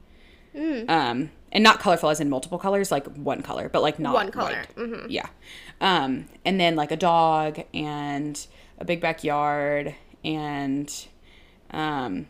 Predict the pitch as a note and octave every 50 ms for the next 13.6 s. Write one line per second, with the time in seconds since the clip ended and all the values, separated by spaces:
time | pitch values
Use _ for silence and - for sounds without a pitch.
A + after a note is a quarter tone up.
0 | _ - - - - - - - - - - _ _ - _ _ _ _ - -
1 | - - - - - - - - - _ - - - - - F#3+ G3 E3 C3+ C#3+
2 | C#3+ C#3 C#3 C#3+ C#3+ D3 C#3+ - - - - - - _ - - - - - -
3 | - - G#3 G3 F#3 A3 G#3+ F#3+ E3 D#3+ C#3+ C#3+ C#3+ C#3+ C#3+ C#3 C3 D#3 D#3 -
4 | - - - D3+ F3+ D#3+ - F3 D#3+ - C3 - - B2 C3+ - D3 D3+ D#3 D#3
5 | D#3 D3+ C3+ - - - - - C3 C3 - - - A4 - - - - - -
6 | - - - A4+ - - A4+ D#4+ F#3 E3+ D#3 C#3+ C3+ - - F#3 G3 G3 F#3+ G3
7 | G3 - - - F#3+ E3 D#3+ E3 D#3+ D#3+ D#3+ D#3 D3+ D3+ D3+ D3+ D3+ D3+ D3 -
8 | - - - - - - - - - _ - - - E3 D#3+ D3+ - A#3 G#3+ D#3
9 | D3+ - D3+ - D#3+ D#3 D#3 D#3+ - - F3 F3 E3 E3+ E3 D#3+ D3+ D3 C#3+ C#3
10 | C#3+ C#3+ - - - - - _ - A#3 C4 B3+ - - F#3+ E3+ D#3+ D3+ D3+ D3+
11 | D3 D3 D3+ D3+ D3 - - D3+ D3+ - C#3 - C#3+ - - - - - - F3
12 | C#3 - - - - - - - - - - E3+ E3 - C3+ B2 - - - -
13 | - - E3 D#3+ D#3 D3+ D3 D3 C#3 B2 - -